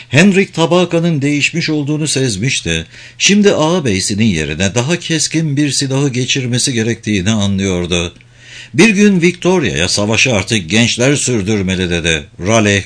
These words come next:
ve, "Evet, sen Vicky, mücadele size kalıyor." Moses her toplantıda konuştuğu kadar diğerlerini de dinliyordu.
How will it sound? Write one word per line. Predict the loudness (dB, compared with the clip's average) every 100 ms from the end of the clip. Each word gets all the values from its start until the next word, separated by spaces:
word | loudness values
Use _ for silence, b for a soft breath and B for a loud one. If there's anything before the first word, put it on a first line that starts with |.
| -2
ve, | -2 0
"Evet, | 0 0 -2
sen | -2 0 2 0 0
Vicky, | 0 0 0 -2 B B B
mücadele | -2 0 2 2 2 2
size | 2 2 0 0
kalıyor." | 0 0 0 0 -4 -10 -20 _ -20 B B B B B
Moses | 2 4 4 2 2
her | 0 -2
toplantıda | -6 -4 -4 -4 -2 -4
konuştuğu | -2 -4 -4 -4 -4 -2
kadar | -4 -2 -2 0
diğerlerini | 0 0 0 0 2 0
de | 0 0
dinliyordu. | 0 2 0 0 -2 -4 -6